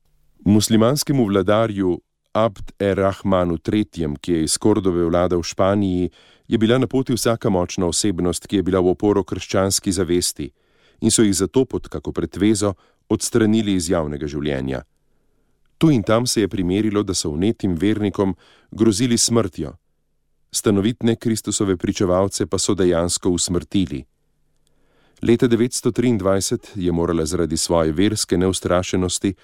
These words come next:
umreti tudi sveta Evgenija, ki je zdaj ponos krščanske Kordove. Njenega življenja nihče ni natanko popisal,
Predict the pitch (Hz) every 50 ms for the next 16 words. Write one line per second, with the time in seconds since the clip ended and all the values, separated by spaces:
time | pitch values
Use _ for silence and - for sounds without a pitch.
0 | _ _ _ _ _ _ _ - 113 110 110 104 113 113 - 117 104 - 107 95
1 | 98 98 - - 92 90 - - 87 82 80 73 85 87 85 78 76 73 73 69
2 | 71 - _ _ _ _ _ - 98 95 90 85 101 98 - 101 95 92 95 98
3 | 101 - - - 95 85 - - - 80 73 73 - - - 67 - 80 71 64
4 | 62 71 67 65 67 - - _ _ _ _ _ _ _ _ _ _ _ _ _
5 | _ _ _ _ _ _ _ - _ _ - 104 120 139 156 147 147 143 117 120
6 | 104 101 104 110 117 120 117 107 98 - - - 127 117 113 113 107 101 90 -
7 | 92 85 82 - 90 - 82 76 - 76 73 - - 69 64 62